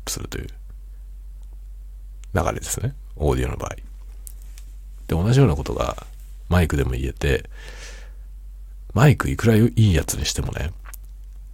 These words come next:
そのオーディオインターフェースはどういうもんなのか。で、録音するソフトウェアはどうなってるのか。そこが結構重要です。結局、僕は今これスタンドエフエムっていうアプリで撮ってますから、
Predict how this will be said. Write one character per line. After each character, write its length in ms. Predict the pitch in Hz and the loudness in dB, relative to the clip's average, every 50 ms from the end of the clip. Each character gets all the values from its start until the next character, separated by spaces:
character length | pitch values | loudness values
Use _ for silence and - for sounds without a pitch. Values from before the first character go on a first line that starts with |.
| - - | -14 -8
そ 120 | - - | -2 0
の 200 | 76 67 58 50 | 0 0 0 0
オ 160 | - 90 104 117 | 0 2 4 4
ー 20 | |
デ 60 | 127 | 6
ィ 60 | 123 | 6
オ 40 | 113 | 8
イ 80 | 104 107 | 8 8
ン 80 | 104 | 6
タ 220 | 101 - - 107 98 | 6 6 6 6 8
ー 20 | |
フ 80 | 95 110 | 8 6
ェ 40 | 95 | 6
ー 20 | |
ス 100 | - - | 6 6
は 60 | 90 | 4
ど 140 | 76 76 69 | 4 6 4
う 80 | 71 71 | 4 4
い 40 | |
う 60 | 71 71 | 4 4
も 100 | 71 69 | 2 2
ん 80 | 64 | 2
な 80 | - 64 | 2 0
の 100 | - - | -2 -2
か。 220 | - - - - - - - - - - - - - - - - - - - - - - - - - - - - - - - | -6 -8 -8 -12 -14 -14 -14 -14 -14 -14 -14 -14 -14 -14 -14 -14 -14 -14 -14 -14 -16 -16 -14 -14 -14 -14 -14 -14 -14 -12 2
で、 100 | - - | 4 4
録 260 | 78 80 82 - - 117 | 6 6 4 6 8 10
音 120 | 117 113 | 10 10
す 100 | - - | 10 6
る 60 | 107 | 4
ソ 140 | - - 90 | 4 4 0
フ 100 | - - | 0 2
ト 120 | - 104 | 4 6
ウ 20 | 101 | 6
ェ 160 | 104 90 - | 6 6 6
ア 40 | - | 4
は 100 | 175 - | 4 4
ど 160 | 69 65 - | 4 4 2
う 40 | - | 2
な 100 | 65 69 | -2 -4
っ 40 | - | -4
て 160 | - - - | -4 -6 -6
る 80 | - | -6
の 100 | - - | -6 -6
か。 180 | - - 807 - - - - - - - - - - - - - - - - - - - | 0 0 0 0 0 -12 -14 -14 -16 -16 -16 -16 -16 -16 -16 -16 -14 -14 -14 -14 -14 -10
そ 160 | - - - 95 | -2 2 2 6
こ 140 | - 101 | 6 6
が 180 | 98 107 92 73 | 6 6 4 4
結 200 | - - 90 - - - | 2 -2 -4 -4 -4 -4
構 180 | - 76 73 - | 0 0 0 0
重 240 | - - - - - | 0 -2 -4 -4 -4
要 80 | - - | -6 -6
で 100 | - - | -8 -8
す。 120 | - - - - - - - - - - - - - - - - - - - - - - - - - - - - - - - - - - - - - - - | -10 -12 -12 -14 -14 -14 -14 -12 -12 -12 -12 -12 -14 -14 -14 -14 -16 -16 -16 -14 -14 -14 -14 -14 -14 -14 -14 -14 -14 -14 -14 -14 -14 -14 -16 -8 -8 -2 0
結 120 | - 85 | 0 0
局、 420 | - - 117 113 127 110 73 62 - | 2 2 6 6 8 6 6 4 2
僕 220 | 71 80 - - 90 | 0 2 4 4 6
は 120 | 90 87 | 6 4
今 160 | - 85 76 | 4 4 2
こ 120 | - - 62 | 2 2 0
れ 80 | 62 | 0
ス 100 | - - | -2 2
タ 120 | - 98 95 | 4 6 6
ン 100 | 101 98 | 8 8
ド 120 | 92 90 | 8 6
エ 40 | 82 | 6
フ 120 | - - | 6 4
エ 40 | - | 0
ム 80 | - - | 0 -2
っ 20 | |
て 260 | - - - - - 104 | -4 -8 -8 -4 -2 0
い 140 | 98 90 | 0 0
う 120 | 92 - - | -2 -2 -2
ア 40 | - | -2
プ 120 | - 101 | -2 -2
リ 80 | - - | -2 -2
で 100 | - - | -2 -2
撮 140 | - 131 | -4 -6
っ 20 | - | -6
て 160 | - - - | -4 -6 -6
ま 120 | - - | -4 -4
す 100 | - - | -6 -2
か 80 | - - | -2 0
ら、 280 | - 58 57 - - | 0 0 -2 -2 -6